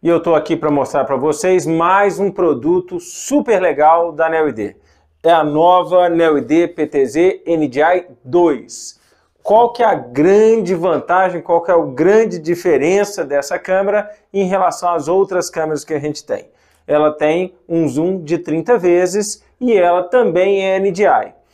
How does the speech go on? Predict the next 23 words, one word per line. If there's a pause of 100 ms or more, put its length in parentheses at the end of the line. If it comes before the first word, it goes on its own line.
(280)
Ela
tem
a
mesma
caixa
e
as
mesmas
funcionalidades (320)
do
que
a
nossa
câmera
de
vinte
x, (380)
porém (160)
com
zoom
de
trinta
x.